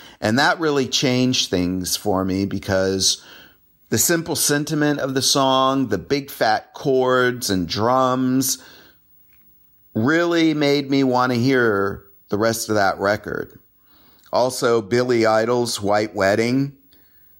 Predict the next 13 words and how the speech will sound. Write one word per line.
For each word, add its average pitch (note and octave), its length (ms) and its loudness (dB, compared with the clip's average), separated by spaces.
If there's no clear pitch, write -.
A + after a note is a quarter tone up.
I F#2+ 40 2
loved A#2 440 0
that F#2 280 0
song, A2 760 0
and F#2+ 680 0
I A2 120 2
felt B2+ 380 -2
compelled G#2 640 0
to G#2+ 100 -2
get F#2+ 200 0
his F2+ 360 0
debut F#2 420 0
album. G2 640 0